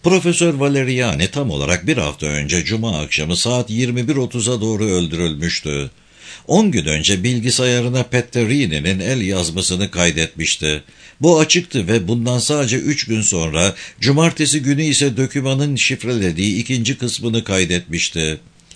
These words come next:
Tüm bunlar Profesörün Petterini'nin belgesini iki farklı zamanda ele geçirdiği izlenimini veriyordu. İlk önce olası değeri tespit edebilmesi için bir örnek almış, sonrasında ise ikinci kısmı ele geçirmişti.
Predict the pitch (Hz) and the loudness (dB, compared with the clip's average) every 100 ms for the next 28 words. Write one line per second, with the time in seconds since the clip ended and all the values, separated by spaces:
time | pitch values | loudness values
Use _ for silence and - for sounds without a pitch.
0 | - - - - - 240 196 190 180 180 | -20 -20 -18 2 4 6 6 6 6 4
1 | 180 160 147 147 131 87 98 104 139 - | 2 0 2 0 2 2 0 2 0 0
2 | 135 131 180 120 82 107 98 92 92 87 | 0 2 2 2 2 2 2 0 0 -2
3 | 85 85 87 101 - - 143 143 185 165 | 0 0 2 0 -2 -6 -2 0 2 2
4 | 156 156 127 147 143 139 139 127 139 117 | 2 0 0 0 0 0 2 2 0 0
5 | 127 - 127 95 127 120 104 92 104 98 | 0 0 -2 -2 0 0 0 0 0 0
6 | 92 87 90 85 82 82 78 76 78 76 | 0 0 0 0 0 0 0 -2 -2 -4
7 | - - - - - - 196 220 107 82 | -8 -20 -20 -20 -14 0 2 2 0 2
8 | 95 117 117 135 - 165 156 151 151 147 | 2 4 4 2 2 2 4 2 2 0
9 | 147 - 139 135 135 135 120 117 113 120 | 0 0 -2 -2 0 0 0 -2 -2 -2
10 | 131 113 - 101 120 107 104 95 87 101 | -2 0 0 2 0 0 0 0 0 -2
11 | 80 78 73 87 - - - - 165 165 | -2 -2 0 0 -2 -6 -2 2 4 4
12 | 147 165 151 151 151 117 131 139 120 143 | 2 2 2 2 2 0 0 2 2 0
13 | 127 - 123 117 120 101 95 98 87 87 | 0 0 0 2 2 2 2 0 0 0
14 | - 85 85 | 0 0 0